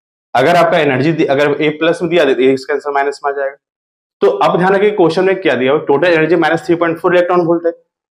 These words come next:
तो इसके हिसाब से इसका जो हम लोग का kinetic energy जब आ जाएगा, तो kinetic energy का मान कितना हो जाएगा,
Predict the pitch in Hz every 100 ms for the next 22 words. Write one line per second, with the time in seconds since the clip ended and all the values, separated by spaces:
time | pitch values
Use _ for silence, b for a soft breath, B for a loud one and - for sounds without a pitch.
0 | _ 170 - 175 - 233 226 190 196 170
1 | 180 170 170 165 165 165 120 117 196 190
2 | 165 139 127 117 104 104 135 - - _
3 | _ 123 123 117 120 160 160 160 156 156
4 | 160 170 175 185 214 302